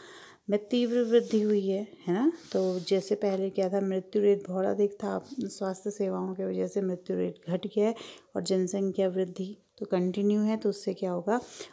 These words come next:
ओवर पॉपुलेशन हमारे देश में हो गई है, ठीक है। जनसंख्या इतनी वृद्धि हो गई है, तो उससे क्या होगा,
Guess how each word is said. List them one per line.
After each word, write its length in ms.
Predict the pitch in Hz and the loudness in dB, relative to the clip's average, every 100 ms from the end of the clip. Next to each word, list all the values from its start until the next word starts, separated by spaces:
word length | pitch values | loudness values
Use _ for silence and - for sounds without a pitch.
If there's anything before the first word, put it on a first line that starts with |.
| - 202 | 2 8
ओवर 280 | 202 233 240 | 10 10 8
पॉपुलेशन 520 | 233 208 202 190 - 196 | 4 2 0 0 -4 -4
हमारे 300 | 190 185 185 | -4 -4 -2
देश 280 | 190 180 - | 0 -2 -4
में 80 | 175 | -4
हो 160 | 175 165 | -4 -4
गई 180 | 170 | -6
है, 100 | 175 | -6
ठीक 220 | 175 196 226 | -6 -2 0
है। 60 | |
जनसंख्या 540 | 208 185 180 185 190 208 | 2 2 0 -2 2 2
इतनी 280 | 202 214 214 | 2 0 0
वृद्धि 440 | 190 175 - 220 | -2 -4 2 6
हो 140 | 220 196 | 6 6
गई 180 | 196 | 4
है, 140 | 202 247 - - - | 2 2 -4 -18 0
तो 100 | 214 | 0
उससे 260 | 202 - 208 | 2 2 2
क्या 180 | 214 | 2
होगा, 280 | 208 202 214 | 2 2 2